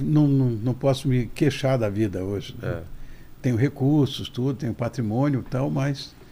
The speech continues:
Speaker 2: Gastou?
Speaker 1: ah, gastei e
Speaker 2: E gastaram?
Speaker 1: Gastaram por mim.
Speaker 2: É, esse
Speaker 1: As moças. Mas olha
Speaker 2: As moças. <laughs>
Speaker 1: Mas olha, também tem uma coisa. A, a minha melhor amiga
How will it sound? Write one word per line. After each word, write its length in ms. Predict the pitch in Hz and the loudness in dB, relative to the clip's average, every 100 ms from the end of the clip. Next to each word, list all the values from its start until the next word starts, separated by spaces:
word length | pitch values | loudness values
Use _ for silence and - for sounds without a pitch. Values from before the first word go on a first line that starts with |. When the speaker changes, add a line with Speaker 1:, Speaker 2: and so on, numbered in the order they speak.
| - - - | -20 -20 -6
Speaker 2:
Gastou? 480 | - 151 151 127 95 - | 2 4 6 4 2 -4
Speaker 1:
ah, 100 | - - - - - - - - - - - - | -20 -20 -20 -20 -20 -20 -20 -20 -18 -16 -12 -8
gastei 1040 | 202 262 254 - - - 269 277 170 131 - - - - | 4 6 6 4 -2 6 8 10 10 6 0 -18 -20 -6
e 180 | 208 233 | 2 4
Speaker 2:
E 40 | 254 | 6
gastaram? 580 | 254 - - 101 - - - - - 190 | 4 2 0 0 -2 -8 -18 -20 -16 -2
Speaker 1:
Gastaram 520 | 214 214 - 226 220 | 0 0 6 6 6
por 160 | 233 202 | 4 6
mim. 340 | 175 139 110 - 107 | 8 8 6 -2 -4
Speaker 2:
É, 240 | 98 85 - | -2 -2 -4
esse 260 | 107 107 - | -4 -4 -2
Speaker 1:
As 200 | 160 151 | 2 4
moças. 360 | 160 147 - - - - - | 6 6 2 -10 -20 -10 4
Mas 320 | 247 208 202 | 8 10 10
olha 280 | 220 165 170 | 10 12 10
Speaker 2:
As 100 | - | 8
moças. 680 | 190 147 143 - 160 - 139 190 - - 330 | 6 6 2 -2 -8 -6 2 2 2 2 4
<laughs> 440 | - - - - | 6 4 4 4
Speaker 1:
Mas 240 | 196 175 185 | 6 6 8
olha, 300 | 160 131 - - - - - - - - 175 | 8 8 4 -4 -6 -10 -12 -16 -10 -8 2
também 280 | 214 196 208 | 6 8 6
tem 140 | 214 226 | 6 4
uma 160 | 240 | 4
coisa. 580 | 233 185 180 131 104 98 - | 6 8 10 8 4 -4 -2
A, 1040 | 151 156 151 151 147 143 139 139 - - 165 | 2 4 4 4 4 4 4 2 0 0 4
a 20 | |
minha 200 | 196 226 | 4 6
melhor 320 | 190 160 143 | 6 6 6
amiga 520 | 123 143 190 127 107 | 6 6 6 4 0